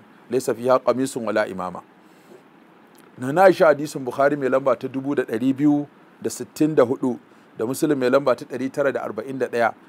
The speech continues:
take cewa lokacin da Allah ya karɓi ran Annabi alaihi salatu wassalam, an masa likafani da fararen tufafi irin saƙar ƙasar Yaman,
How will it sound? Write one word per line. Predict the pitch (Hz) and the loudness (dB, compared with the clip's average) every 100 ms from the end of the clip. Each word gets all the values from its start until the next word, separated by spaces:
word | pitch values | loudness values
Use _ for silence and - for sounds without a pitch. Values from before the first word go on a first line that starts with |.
| - - | -18 -8
take | 156 151 | -4 -4
cewa | 113 143 123 | 0 2 4
lokacin | 170 156 - 147 | 2 -2 -8 -2
da | 120 | -2
Allah | 139 131 | 0 -2
ya | |
karɓi | 127 117 123 | -2 -4 -2
ran | 127 117 | -2 -2
Annabi | 117 120 | -4 -2
alaihi | 117 117 | -2 -2
salatu | 113 113 110 - | -4 -4 -4 -4
wassalam, | 107 - 117 117 117 - - | -8 -2 0 0 -4 -20 -10
an | 117 | -6
masa | 131 131 | -4 -2
likafani | 117 104 127 123 113 120 123 120 - _ | -2 -2 -4 -2 -4 -4 -8 -12 -18 _
da | 101 104 | -6 -4
fararen | 131 131 117 117 120 | 0 4 4 4 2
tufafi | 127 - 127 - 120 | -4 -2 -2 -2 -8
irin | 135 127 | -4 -4
saƙar | 113 123 127 123 | -2 0 0 -2
ƙasar | - 120 127 | -6 -8 -6
Yaman, | 123 117 127 | -2 0 -2